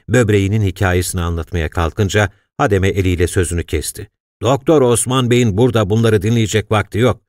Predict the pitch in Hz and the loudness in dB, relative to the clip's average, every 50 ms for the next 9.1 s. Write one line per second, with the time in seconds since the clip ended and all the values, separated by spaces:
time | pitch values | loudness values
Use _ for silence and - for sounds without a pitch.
0 | _ _ - - 147 170 170 165 131 98 104 90 82 85 104 123 107 - 120 110 | _ _ -2 0 0 2 2 2 2 2 2 -2 -2 -2 -2 -4 -2 -2 0 0
1 | 110 104 - - - 113 113 110 107 101 87 85 - - - 92 - _ _ _ | 0 -2 0 0 0 0 0 0 0 0 -2 -2 -6 -10 -14 -20 -20 _ _ _
2 | - _ _ - - 156 160 131 - 117 107 - 117 104 - 135 110 92 110 107 | -20 _ _ -4 0 0 0 0 0 -2 -2 -2 -2 -2 0 -2 -2 -2 -4 -2
3 | - 120 113 120 117 113 107 101 98 82 98 - _ _ _ _ _ - - - | -2 0 0 2 2 2 2 0 0 -2 -4 -12 _ _ _ _ _ -10 -6 -6
4 | 107 120 117 101 - 113 113 113 120 117 117 101 113 104 90 - - 85 - _ | -4 -2 -2 0 0 0 0 2 2 0 0 0 0 -2 -2 -4 -10 -12 -14 _
5 | _ - 127 127 - - - 113 104 95 82 82 110 151 185 170 123 110 110 110 | _ -2 -2 -2 -2 -2 -2 0 0 0 0 -2 0 0 2 2 2 2 2 2
6 | 110 110 110 98 101 104 107 107 104 92 - 107 104 101 107 101 101 92 80 - | 2 2 2 2 2 0 2 0 0 -2 -2 -4 -2 -2 -2 -2 -2 -4 -6 -10
7 | - - - _ _ _ _ _ _ - 82 90 95 95 117 120 113 113 113 120 | -12 -18 -20 _ _ _ _ _ _ -10 -6 -4 0 2 2 2 2 2 2 2
8 | 113 101 92 117 113 117 110 - - - 107 110 104 101 110 98 98 - - - | 2 2 2 0 0 0 0 -2 -2 0 0 2 2 0 0 -2 -4 -6 -8 -12
9 | - | -16